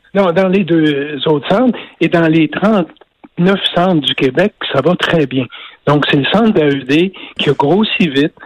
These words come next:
avec des, une lettre anonyme qui a jeté vraiment une noirceur sur notre organisation. On l'a mal vécu, tout le monde. Et c'est dommage, il y a des gens sur lesquels nous, on comptait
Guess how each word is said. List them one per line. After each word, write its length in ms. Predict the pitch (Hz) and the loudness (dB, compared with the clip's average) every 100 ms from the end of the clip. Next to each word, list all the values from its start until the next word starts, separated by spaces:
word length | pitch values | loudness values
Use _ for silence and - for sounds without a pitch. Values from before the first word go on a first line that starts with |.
| - - _ _ _ - - | -20 -20 _ _ _ -10 -2
avec 300 | 151 160 143 | 0 0 0
des, 320 | 156 135 139 156 143 147 151 | 0 0 -2 -2 0 0 2
une 160 | 160 151 | 2 2
lettre 240 | 180 175 | 2 2
anonyme 460 | 160 160 165 190 180 | 2 2 2 0 0
qui 120 | - | -2
a 40 | |
jeté 440 | 127 - - 190 175 143 | -2 -2 0 0 0 -2
vraiment 480 | 139 160 165 185 202 | -2 0 2 2 0
une 220 | 127 135 | 0 2
noirceur 560 | 135 160 160 - 180 165 | 2 0 -2 -2 0 0
sur 180 | 147 | 0
notre 220 | 135 135 135 | 0 0 -2
organisation. 840 | 131 135 127 123 117 - 143 226 - - - - - | 0 0 0 -2 -4 -2 -2 -2 -6 -20 -20 -8 -2
On 80 | |
l'a 160 | 147 147 | 2 2
mal 340 | 151 170 196 | 2 2 0
vécu, 400 | 185 156 139 - | 0 -2 -2 -4
tout 140 | 160 151 | -2 0
le 80 | 135 | 2
monde. 400 | 127 160 196 214 - - - - | 2 2 0 -4 -10 -18 -18 -6
Et 120 | - 143 | -2 0
c'est 100 | - | 0
dommage, 340 | 139 147 208 208 | 0 2 2 2
il 40 | |
y 20 | |
a 180 | 156 156 | 2 0
des 60 | 147 | 2
gens 200 | 175 202 - _ - | 0 -2 -6 _ -4
sur 180 | - | -2
lesquels 300 | 147 143 190 | 0 0 0
nous, 200 | 185 175 | 2 2
on 120 | 196 139 | 2 0
comptait 480 | - 143 - 165 | -2 -2 0 -2